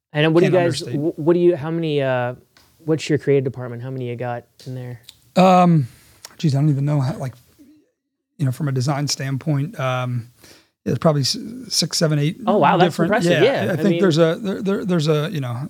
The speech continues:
Speaker 2: a, a wide range of, of, of different folks. And, and again, it's, it's great 'cause they're such a collaborative team.
Speaker 1: Yeah.
Speaker 2: And there really are no egos, which is, which is great, um, because you can, you know,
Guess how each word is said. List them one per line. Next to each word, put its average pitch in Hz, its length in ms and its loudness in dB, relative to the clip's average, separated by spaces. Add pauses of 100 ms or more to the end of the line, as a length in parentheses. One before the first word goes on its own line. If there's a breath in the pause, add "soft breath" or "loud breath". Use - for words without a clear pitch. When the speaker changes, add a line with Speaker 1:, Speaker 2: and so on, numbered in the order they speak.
Speaker 2:
a, 190 80 -6
a 165 180 -4
wide 147 260 0
range 139 380 -4
of, 151 460 -6
of, 131 280 -8 (380 loud breath)
of 156 80 2
different 156 320 2
folks. 151 320 -2
And, 127 280 -4 (320 loud breath)
and 202 80 6
again, 202 220 6
it's, 180 240 0
it's 175 180 0
great 196 280 2
'cause 135 160 -2
they're 160 160 2
such - 300 -2
a 180 40 -2
collaborative 139 520 -2
team. 127 340 -8
Speaker 1:
Yeah. 131 200 0
Speaker 2:
And 156 120 2
there 165 80 6
really 180 280 4
are 151 140 0
no 147 180 -2
egos, 139 440 -4
which 139 160 -6
is, 131 260 -8
which 156 220 -6
is 131 140 -6
great, 139 440 -6
um, 120 320 -6
because 127 340 -4
you 143 100 -2
can, 127 460 -6
you 127 80 -10
know, 120 200 -10